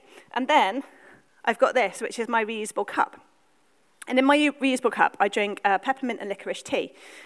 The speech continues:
And, um, it's got this thing on the top. And I didn't realize that it was open.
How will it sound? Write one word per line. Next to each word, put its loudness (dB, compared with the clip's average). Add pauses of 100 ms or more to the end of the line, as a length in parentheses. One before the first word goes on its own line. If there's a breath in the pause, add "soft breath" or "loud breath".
(240 loud breath)
And, 2
um, 4 (160)
it's 0
got 0
this -2 (360)
thing -6
on -12
the -10
top. -12 (360 loud breath)
And 4
I 6
didn't -4
realize 4
that 0
it -2
was -2
open. -2